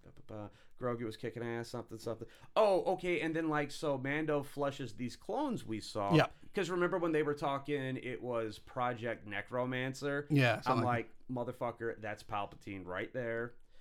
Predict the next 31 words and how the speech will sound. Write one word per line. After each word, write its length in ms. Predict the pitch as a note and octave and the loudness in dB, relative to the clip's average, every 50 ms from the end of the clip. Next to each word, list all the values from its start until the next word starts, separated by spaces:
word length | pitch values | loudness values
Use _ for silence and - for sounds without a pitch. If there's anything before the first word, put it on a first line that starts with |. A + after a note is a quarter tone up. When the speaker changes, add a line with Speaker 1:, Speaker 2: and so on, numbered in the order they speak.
| - - - | -20 -6 -2
Speaker 1:
Because 320 | - F3 F3 G3+ F3+ D#3+ C#3+ | -2 0 2 2 2 2 2
one 160 | D#3+ F#3 F#3 | 2 2 2
of 60 | - | 4
those 200 | G3 F#3 D#3 - | 4 2 0 0
cats 360 | - G#3 G#3+ A#3+ G#3+ - - C3+ | -2 -2 0 0 0 0 0 -2
in 100 | B2+ A#2+ | -2 0
the, 160 | A2 G#2+ G#2 G#2+ | 0 -2 -2 -2
the 100 | A2 A2+ | -4 -4
Shadow 600 | A2 - - D3 D#3 F#3 F#3+ D#3+ C3+ A#2 A2 G2+ F#2+ | -4 -2 0 2 4 4 6 4 4 4 2 0 -4
Council's 680 | - A#2 G#2 G2+ G2+ F#2+ - - - G#2+ G#2 G#2 G#2+ G#2 - - - - - - - - - | -2 -2 -2 0 -2 -4 -6 -4 -4 -2 -2 -2 -2 -6 -8 -12 -16 -16 -16 -16 -14 -8 -4
last 300 | C3 C3 B2 B2 A#2 G#2+ | 0 0 0 0 0 -2
name 140 | A#2+ A#2 A2 | -4 -4 -4
was, 100 | F#2+ - - - - - | -4 -6 -8 -12 -12 -8
was 240 | - A2+ G#2+ F#2 - | -6 -4 -4 -4 -4
Hux, 580 | - - A#3 E3+ - - - - - - - - - - - - - - - - - - - - | 0 0 0 0 0 -4 -12 -12 -12 -12 -12 -14 -18 -20 -18 -16 -16 -16 -14 -14 -14 -14 -6 -2
like, 280 | A2+ A2+ A2 - - | 0 0 0 -2 -4
from 280 | - - B2+ A2+ A2+ G#2+ | -4 -2 0 0 0 0
the 100 | G2+ G2+ | -2 -2
new 280 | G#2 B2 D#3 F3+ G3 E3+ | 0 0 0 0 -2 -2
movies. 1000 | B2 G2 E2 C#2+ A#1+ - - A#1 G1+ - - - - - - - - - - - - - - - - - - | -4 -4 -4 -6 -6 -8 -12 -12 -12 -14 -14 -14 -16 -16 -16 -16 -16 -18 -18 -20 -20 -20 -20 -20 -20 -4 2
Speaker 2:
I 60 | - B2 | 4 4
Speaker 1:
Like, 80 | A#2+ | 6
Speaker 2:
don't 140 | B2 A#2+ A2 | 4 4 2
remember, 460 | A#2+ A#2 A#2+ A#2 A2 A2+ A2+ A2 - - - - - | 2 0 0 2 2 2 2 0 -2 -8 -16 -10 -4
but 80 | A#2+ A#2 | 0 4
Speaker 1:
there 100 | D3+ D3+ | 4 6
Speaker 2:
okay. 60 | D3+ | 6
Speaker 1:
was 120 | D3 B2+ | 4 4
a 60 | D#3 D3 | 2 0
ginger 460 | C3 C3 D3+ D#3 D3 C#3 B2+ C3+ B2 - | 0 2 2 2 2 2 0 -2 -4 -2
cadet 480 | - B2+ A2+ G#2 A2 A2 G#2+ G#2 - | -4 -4 -4 -2 -2 -2 -2 -4 -6